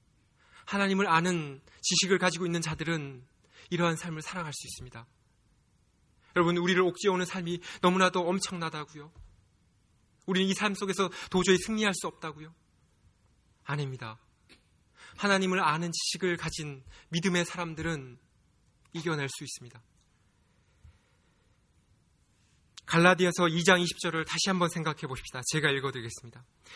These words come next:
"내가 그리스도와 함께 십자가에 못 박혔나니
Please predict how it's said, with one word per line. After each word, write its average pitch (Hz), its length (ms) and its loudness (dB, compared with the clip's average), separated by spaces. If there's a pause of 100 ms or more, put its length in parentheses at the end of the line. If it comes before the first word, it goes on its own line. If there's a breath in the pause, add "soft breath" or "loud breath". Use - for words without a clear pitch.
(260 loud breath)
"내가 170 480 8 (200 loud breath)
그리스도와 175 600 6
함께 180 420 0
십자가에 175 760 0
못 165 240 -6
박혔나니 139 720 -2